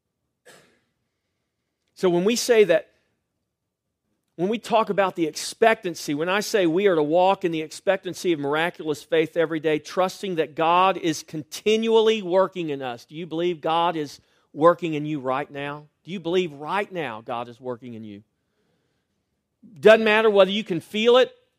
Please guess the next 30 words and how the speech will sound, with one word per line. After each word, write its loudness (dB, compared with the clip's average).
or 0
not. -2
You -6
might -2
be -4
sitting -4
there 0
fighting -2
to -4
stay 0
awake 4
because -2
you -2
had 0
to -6
work -2
all -4
night. -10
Bless -6
your -14
heart. -10
But -4
that 4
doesn't 4
mean 2
God's 4
not 0
working 4
in -4
you, -8